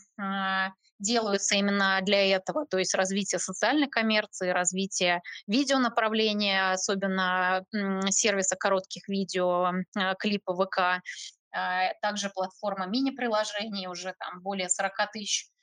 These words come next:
различных сервисов представлено внутри В К, то есть вы можете,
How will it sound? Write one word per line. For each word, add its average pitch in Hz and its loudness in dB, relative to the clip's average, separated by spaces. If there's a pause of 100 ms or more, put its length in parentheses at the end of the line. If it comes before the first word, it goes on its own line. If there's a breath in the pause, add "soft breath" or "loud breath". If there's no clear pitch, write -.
различных 208 -4
сервисов 240 -4
представлено 196 -2
внутри 196 -6
В 190 -4
К, 254 0
то 185 -12
есть 180 -10
вы 190 -6
можете, 190 -4